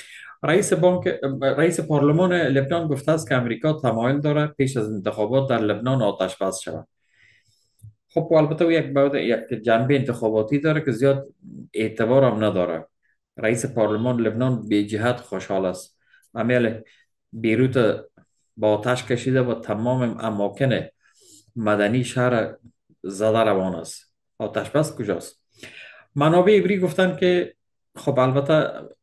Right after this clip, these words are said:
اسرائیل یک مرحلهٔ جدیدی از جنگ علیه حزب الله آغاز کرده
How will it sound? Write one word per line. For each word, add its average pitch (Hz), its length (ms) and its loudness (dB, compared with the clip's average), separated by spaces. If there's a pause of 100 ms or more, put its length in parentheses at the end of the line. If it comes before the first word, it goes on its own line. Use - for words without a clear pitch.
(140)
اسرائیل 127 580 0
یک 120 140 -2
مرحلهٔ 110 420 0
جدیدی 131 460 2
از - 600 -2 (640)
جنگ 135 360 2
علیه 143 480 4
حزب 120 240 0
الله 127 120 2
آغاز 110 340 2
کرده 160 360 -2